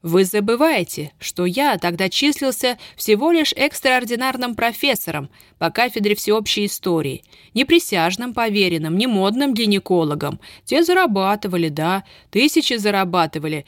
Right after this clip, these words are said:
виллы на Капри строили, как этот ваш пролетарский, Горький, да. Ему тогда за печатный лист платили больше, чем мне за месяц лекций в университете. Босяцкие рассказы, вот именно. А со своих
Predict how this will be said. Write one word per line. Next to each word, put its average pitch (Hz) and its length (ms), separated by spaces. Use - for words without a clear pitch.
виллы 262 380
на 254 160
Капри 233 380
строили, 208 640
как - 220
этот 185 280
ваш 170 280
пролетарский, 196 880
Горький, 185 600
да. 156 340
Ему 285 300
тогда 254 380
за 220 140
печатный 220 540
лист 311 460
платили 247 400
больше, 294 400
чем 247 220
мне 269 180
за 262 160
месяц 277 420
лекций 226 420
в - 20
университете. 170 920
Босяцкие 233 720
рассказы, 180 720
вот 190 280
именно. 147 520
А 160 100
со 190 160
своих 226 540